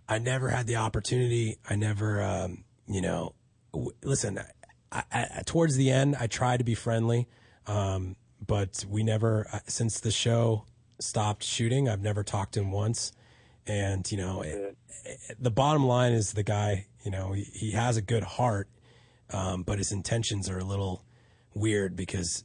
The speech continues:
maybe because of his past or whatever. But any guy that, you know, starts having a relationship with a fifteen or sixteen-year-old girl and then marries her at sixteen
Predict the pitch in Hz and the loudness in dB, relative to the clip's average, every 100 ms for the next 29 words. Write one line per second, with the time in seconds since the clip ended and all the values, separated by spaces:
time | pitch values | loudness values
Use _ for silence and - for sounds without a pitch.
0 | - 107 92 95 104 92 87 82 - 95 | -6 -4 -4 -4 -4 -4 -6 -4 -2 -2
1 | 82 - 82 82 85 90 80 76 82 - | -4 -4 -6 -4 -4 -4 -4 -4 -8 -8
2 | - - - _ - 110 101 110 110 101 | -18 -20 -20 _ -6 -6 -2 -2 0 -2
3 | 92 95 _ _ 90 87 90 - 101 107 | -4 -6 _ _ -8 -6 -6 -4 -2 -2
4 | 101 98 98 101 - 95 87 - 98 - | -2 -2 -2 -2 -4 -6 -10 -8 -8 -6
5 | 95 90 82 - 98 - 92 87 85 90 | -6 -6 -8 -8 -8 -8 -8 -8 -8 -4
6 | 95 90 85 82 85 80 - 87 87 98 | -4 -2 -4 -6 -8 -10 -12 -8 -6 -4
7 | 92 - 87 - - - - 98 87 82 | -6 -6 -6 -6 -6 -6 -6 -6 -6 -10